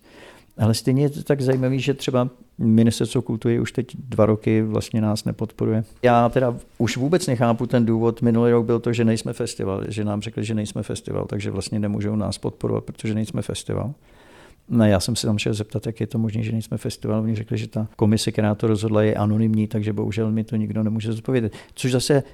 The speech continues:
je v-, úplně v pohodě s tím, protože teď zase slavíme toho France Kafku, takže to vlastně zapadá přesně do tohodle. Teď se tváříš tak jako trošku podezíravě, co to tady říkám. Ale já dokonce jsem dostal jako odpověď z hlavního města Prahy, kde je taky expertní komise,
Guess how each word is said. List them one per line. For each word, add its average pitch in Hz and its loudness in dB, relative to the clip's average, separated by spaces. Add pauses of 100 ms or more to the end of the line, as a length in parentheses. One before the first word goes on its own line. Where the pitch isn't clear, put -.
je 117 6
v-, 107 -2
úplně 123 2
v 117 -4
pohodě 110 2
s - -6
tím, 117 0
protože 107 -2
teď 104 -4
zase 107 -2
slavíme 107 2
toho 110 0
France 104 -2
Kafku, 104 -2 (240)
takže 107 -2
to 107 2
vlastně 107 2
zapadá 104 2
přesně 113 0
do 101 2
tohodle. 104 4 (200)
Teď 110 -6
se 120 -2
tváříš 110 2
tak - -4
jako 110 2
trošku 117 0
podezíravě, 113 2
co 117 -12
to 110 -2
tady 117 2
říkám. 113 -2
Ale 131 2 (220)
já 110 -2
dokonce 135 -6
jsem 117 -4
dostal 117 -4
jako 120 -4
odpověď 123 -4 (120)
z 101 -6
hlavního 117 0
města 147 -4
Prahy, 101 -8
kde 110 -2
je 123 0
taky - -6
expertní 110 -2
komise, 104 -4